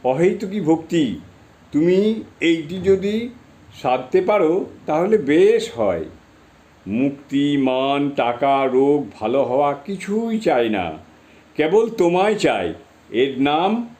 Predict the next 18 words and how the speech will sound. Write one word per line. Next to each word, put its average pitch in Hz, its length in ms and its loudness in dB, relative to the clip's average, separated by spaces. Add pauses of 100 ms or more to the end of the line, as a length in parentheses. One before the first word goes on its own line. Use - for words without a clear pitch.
(340)
অহেতুকী 110 520 -4
ভক্তি। 82 440 -12 (600)
বাবুর 147 400 0
কাছে 196 260 2
অনেকেই 165 420 2
আসে, 104 400 -4 (420)
নানা 151 320 0
কামনা 165 420 0
করে, 110 340 0 (400)
কিন্তু 175 280 0
যদি 175 300 2
কেউ 202 220 2
কিছুই 202 440 -6
চায় 160 260 2
না, 135 340 0 (280)
কেবল 147 280 0
ভালোবাসে, 151 760 -2 (960)
বলে 143 400 0